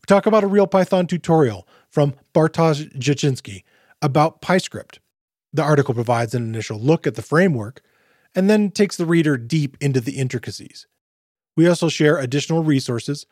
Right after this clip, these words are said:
to help familiarize you with the project. Christopher talks about another Real Python article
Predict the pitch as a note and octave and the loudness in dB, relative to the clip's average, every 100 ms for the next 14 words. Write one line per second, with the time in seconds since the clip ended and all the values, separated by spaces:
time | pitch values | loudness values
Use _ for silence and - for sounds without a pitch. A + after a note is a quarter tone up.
0 | _ _ F3+ G3+ A3 - F#3 G3+ G3 C#3 | _ _ 0 0 0 -2 2 4 4 2
1 | A2+ A2 A#2+ A#2+ C3 C3 C#3 E3 D3 G#2 | -2 -6 -6 -2 -2 -4 -2 0 0 -2
2 | - _ _ _ _ _ _ - - D3+ | -14 _ _ _ _ _ _ -2 2 2
3 | D#3+ F3 - F3 - D#3 D#3 D#3 D#3+ C#3+ | 2 -2 0 2 2 0 2 2 2 2
4 | C3 A#2 A#2 A2+ A#2+ A#2+ A#2 C3 C3+ | 0 0 -2 -4 -6 -6 -6 -4 -6